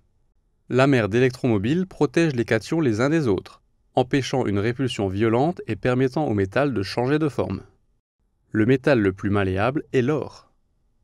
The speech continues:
Une propriété similaire à la malléabilité des métaux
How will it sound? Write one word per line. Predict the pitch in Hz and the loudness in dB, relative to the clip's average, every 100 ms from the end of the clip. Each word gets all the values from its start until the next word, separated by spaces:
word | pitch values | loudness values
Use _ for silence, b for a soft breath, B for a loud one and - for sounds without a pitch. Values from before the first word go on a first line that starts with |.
| _ _ _ _ _ _ | _ _ _ _ _ _
Une | 127 110 | -4 -2
propriété | - 175 - 190 - 104 | -2 -4 -2 -2 0 -2
similaire | - 175 160 160 139 | 0 0 2 2 2
à | 98 | 2
la | 95 | 0
malléabilité | 113 151 156 139 135 127 110 | 0 2 0 0 -2 -2 -2
des | 104 | 0
métaux | 104 95 139 160 | -2 -2 -2 -2